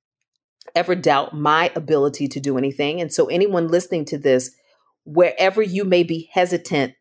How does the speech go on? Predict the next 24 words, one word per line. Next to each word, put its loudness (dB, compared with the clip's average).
but 0
there's 2
that 2
little 0
something, 0
that 0
little 0
voice 2
in 0
the 0
back 2
of -2
your -2
head 0
that's -4
telling -4
you -6
to -8
pull -2
the -8
trigger -2
and -4
do 0
it, 4